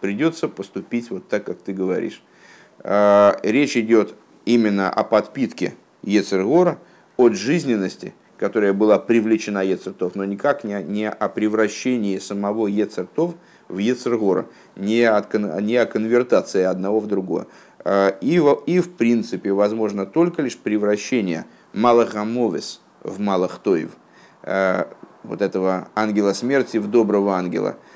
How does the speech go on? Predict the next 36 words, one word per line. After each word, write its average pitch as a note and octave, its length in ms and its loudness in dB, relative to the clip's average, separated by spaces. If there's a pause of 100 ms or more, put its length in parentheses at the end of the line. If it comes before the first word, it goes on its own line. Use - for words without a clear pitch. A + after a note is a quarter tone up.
(220)
А G2+ 340 0
обратное B2 580 2
невозможно, A2 720 -2 (1000)
потому A2 240 0
что G#2 200 -2
зло A#2 400 2 (120)
таки B2 260 0
таит A2+ 380 4
в - 60 -14
себе F2+ 260 -4
искру F#2+ 320 -6
добра, D#3 440 -2 (560)
и F2+ 440 -4
с-, - 280 -14
ли-, G2+ 200 -2
только F#2 320 -6
эта F#2 140 -8
искра, G#2 480 -2
с-, - 140 -12
с-, - 720 -16
она, F#2+ 460 -4 (300)
а, - 200 -6
скрыта A#2 500 4
от F#2+ 100 -2
нас C3 360 -4 (320)
грязными A2 440 4
одеяниями. G2+ 600 0 (320)
А A2+ 440 6
вот A#2 280 2
добро, F3 440 6
оно C#3+ 180 0
в - 80 -12
себе A#2+ 260 -2
зла C3+ 200 0
не B2 140 -2
несет. G#2+ 400 -6